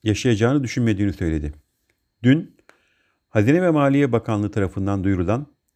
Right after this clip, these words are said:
yeni önlemler dizisiyle alakalı olarak ard arda Hazine, B D D K, S P K ve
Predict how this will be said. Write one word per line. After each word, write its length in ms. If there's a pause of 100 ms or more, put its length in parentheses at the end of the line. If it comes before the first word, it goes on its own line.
yeni 240
önlemler 520
dizisiyle 440
alakalı 380
olarak 460 (760)
ard 220
arda 500
Hazine, 520 (840)
B 180
D 120
D 140
K, 340 (680)
S 240
P 160
K 240
ve 200